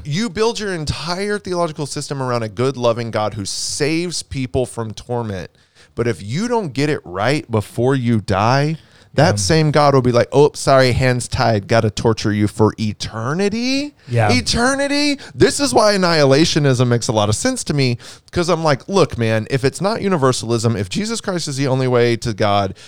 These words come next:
Speaker 1: yada, yada, yada, if that, if that system is true, then if, and if, and if God is loving and gracious and kind and good and a deliverer and a good father, he's gonna annihilate the people who reject him."
Speaker 2: They.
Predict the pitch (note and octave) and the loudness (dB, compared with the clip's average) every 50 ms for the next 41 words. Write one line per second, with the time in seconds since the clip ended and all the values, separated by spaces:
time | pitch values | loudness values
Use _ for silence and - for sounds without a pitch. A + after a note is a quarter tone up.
0 | - _ - F#2+ B2+ D3 D#3+ F3 F3 E3 D#3 D3+ D3+ D3 B2+ A2+ G#2+ G#2 G#2 G2+ | -20 _ -4 -2 0 0 0 0 0 0 0 0 0 0 0 2 2 2 2 0
1 | G2+ - - G2+ G2 - - C#3+ F3 - - - - - G#2+ F#2 - D#3+ F#3+ F#3+ | -2 -2 -4 -6 -6 -2 -2 -2 -2 -2 -6 -14 -6 -6 -6 -2 0 0 0 0
2 | - - F#3+ F3+ - E3+ D3 C#3 - - B2 B2+ A#2 - - - - - B2 G#2+ | -2 -4 -6 -2 -2 -2 -2 -2 -2 -2 0 0 0 -2 -6 -8 -6 -4 -2 -2
3 | F#2+ F2+ F2 E2+ F2+ - - - - - _ - A2 A2 C3+ D3 C#3+ C#3 C3 B2+ | -2 -2 -2 -4 -6 -8 -12 -20 -20 -20 _ -14 0 2 2 4 4 4 2 0
4 | A#2+ - _ _ _ _ _ _ _ _ _ _ _ _ - D3 D3 - - - | -2 -6 _ _ _ _ _ _ _ _ _ _ _ _ -2 -2 -2 -2 0 -2
5 | D3 C3+ C3+ C3 B2 - A#2 D3 F3 G#3+ A3 G#3+ G3 D#3+ E3+ - D3+ C#3+ A2+ A2+ | -2 0 0 0 -2 -2 -2 -2 0 0 2 2 2 0 0 0 -2 -4 -2 0
6 | D3 D3 D#3+ E3 D#3+ D3+ A#2 A2+ A#2 B2+ C#3+ C#3+ C3+ D3+ D3 - B2 B2 A2 G2 | 0 2 2 2 2 0 -2 -2 2 2 2 4 4 2 0 0 -4 -8 -8 -2
7 | A2+ B2 C3+ C3+ - - C#3+ - - - B2+ G#2+ - - C3 C3 C3 C3 C3 A#2 | 0 2 2 2 2 2 0 0 0 -8 -10 -12 -10 -4 -2 0 0 0 0 -2
8 | - A#2 A2+ G2+ - C3 C3+ C3 C3 - B2 A2+ A2+ A2+ F#2+ A#2 G#2+ G#2+ C3 C#3 | -6 -8 -10 -2 4 6 6 6 4 2 -4 -2 -2 -2 -2 -4 0 2 2 2
9 | A#2+ C3+ C3 B2+ B2 B2 - - A2+ G#2+ G#2 - C3 B2 - - - C3+ C3 C3 | 4 4 6 6 6 4 2 0 -2 -2 0 0 0 0 0 0 0 2 2 4
10 | B2+ B2 D3 - - - - - - E3+ A3+ A#3 - C4+ C4+ C4+ C4 B3 A#3+ A3 | 4 4 2 2 0 -8 -20 -8 -2 -2 -2 -2 0 0 2 2 4 2 2 2
11 | F#3 E3 E3 E3 E3 E3+ D#3+ D3 C#3 - C#3+ A#2 - C3+ C3 A#2+ B2+ A#2 A#2+ B2+ | 0 0 2 2 2 4 4 2 2 2 0 2 2 0 2 4 4 6 6 6
12 | A#2 A2 G2 F#2 G2 E2+ D2+ - - - - - - A2+ A2 A2+ A2+ G#2 F2 | 6 4 2 2 0 -2 -2 -6 -12 -12 -12 -14 -16 -10 -8 -6 -6 -6 -8